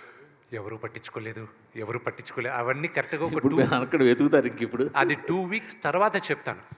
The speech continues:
Speaker 1: అది మీరు ఎతికినా మీకు దొరకదు. The reason ఎందుకు దొరకదో కూడా చెప్తానండి.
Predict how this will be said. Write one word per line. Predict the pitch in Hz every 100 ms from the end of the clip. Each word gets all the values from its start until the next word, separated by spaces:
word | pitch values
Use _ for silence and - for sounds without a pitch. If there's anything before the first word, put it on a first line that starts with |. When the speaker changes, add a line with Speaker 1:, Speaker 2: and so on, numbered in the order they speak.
| -
Speaker 1:
అది | 123
మీరు | 127 117
ఎతికినా | 120 180 196
మీకు | 165 -
దొరకదు. | 113 123 131 90 - - - - - - _ 143
The | 139
reason | 127 202 226 247
ఎందుకు | 151 175 -
దొరకదో | 170 - 151 147
కూడా | 131 131
చెప్తానండి. | 101 - 95 82 80